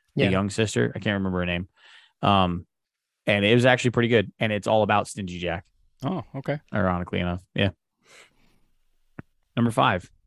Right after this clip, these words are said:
Speaker 1: uh, candy corn is the greatest candy of Halloween. Candy corn is the greatest candy of Halloween. Candy corn is the greatest candy of Halloween. I'm just kidding.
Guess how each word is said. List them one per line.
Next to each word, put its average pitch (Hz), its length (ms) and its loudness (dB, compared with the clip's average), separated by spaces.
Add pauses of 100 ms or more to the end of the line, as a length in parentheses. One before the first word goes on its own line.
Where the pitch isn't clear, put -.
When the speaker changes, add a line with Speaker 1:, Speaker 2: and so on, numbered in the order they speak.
(460)
Speaker 1:
uh, 87 400 -2 (200)
candy 120 300 2
corn 110 360 2
is 104 400 0
the - 100 -4
greatest 101 520 -2
candy 98 520 0
of 98 120 -4
Halloween. 123 540 2 (320)
Candy 107 320 -2
corn 101 260 -2
is 95 240 -4
the 110 100 -4
greatest 90 560 -2
candy 90 360 -4
of 90 120 -4
Halloween. 113 460 4 (420)
Candy 92 260 -2
corn 95 300 0
is 92 180 -4
the 98 80 -4
greatest 92 340 -2
candy 90 340 -4
of 90 120 -6
Halloween. 90 360 -2 (540)
I'm - 80 -8
just 110 100 -8
kidding. 85 220 -8